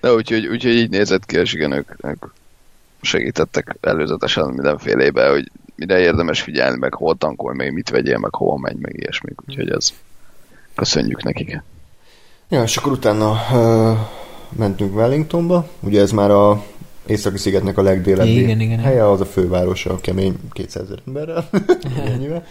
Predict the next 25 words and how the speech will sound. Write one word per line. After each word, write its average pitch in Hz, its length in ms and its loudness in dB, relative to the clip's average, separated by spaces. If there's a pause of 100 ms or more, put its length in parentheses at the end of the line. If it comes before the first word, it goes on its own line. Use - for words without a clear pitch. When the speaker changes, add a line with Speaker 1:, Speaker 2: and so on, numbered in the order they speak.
(720)
Speaker 2:
És 117 100 -10
Gáspár, 135 380 2
te 131 100 2
azt 120 120 2
mondtad, 98 280 0
hogy 104 120 2
neked 104 300 0 (160)
az 95 160 0
a 95 60 -2
kedvenced, 92 460 0
és 90 100 -2
te - 80 -4
ott 92 220 -4
akarsz - 500 -4 (180)
letelepedni? 104 640 0
Vagy 95 200 -4
hát, 98 160 -6
ha 98 140 4
esetleg 95 400 0
valaha 92 300 4
úgy 95 180 0
alakul, 92 340 2
akkor 101 260 -2
Wellingtont 101 440 -2
választanád? - 520 -10